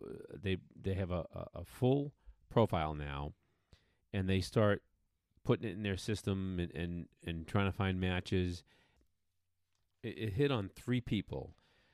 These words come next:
uh, between Texas and Wisconsin. So there were three people. They, they don't really talk about that, you know, relatives, e-, e-, et cetera, but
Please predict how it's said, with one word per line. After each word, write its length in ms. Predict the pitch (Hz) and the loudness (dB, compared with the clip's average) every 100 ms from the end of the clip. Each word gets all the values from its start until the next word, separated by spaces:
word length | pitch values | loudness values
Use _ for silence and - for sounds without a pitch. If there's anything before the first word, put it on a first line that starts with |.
| _ - | _ -6
uh, 140 | 92 - _ - - - - | -4 -4 _ -20 -20 -18 -6
between 340 | - 117 101 | -2 0 -2
Texas 480 | - 151 - 170 - | 0 -2 -2 -4 -2
and 100 | 107 | 0
Wisconsin. 800 | 95 - 113 95 - 76 65 73 | -2 -2 -4 -4 -4 -8 -8 -10
So 720 | - - 90 85 85 82 82 - _ _ _ - | -6 -2 0 0 0 -2 -4 -8 _ _ _ 2
there 160 | 107 | 6
were 100 | 98 | 6
three 360 | 90 - 123 147 | 4 0 0 0
people. 640 | - 120 - 95 87 82 - _ _ _ - - _ - | 0 0 2 2 2 -2 -10 _ _ _ -20 -20 _ -16
They, 120 | 87 98 | -6 -2
they 120 | 113 | 0
don't 120 | 120 | 2
really 140 | 120 113 | 2 2
talk 320 | - 101 - | 2 0 -2
about 240 | 95 92 | -6 -6
that, 280 | 95 90 87 - _ _ _ _ _ _ _ _ | -6 -8 -8 -12 _ _ _ _ _ _ _ _
you 80 | 104 | -2
know, 260 | 87 87 - | 0 -2 -2
relatives, 580 | 101 101 98 110 92 90 | 0 0 0 -2 -4 -6
e-, 60 | - - - - - - | -8 -10 -16 -20 -20 -14
e-, 100 | 95 - - | -12 -10 -10
et 140 | 92 | -4
cetera, 360 | 104 92 87 82 | 0 2 2 0
but 280 | 90 87 | 0 -2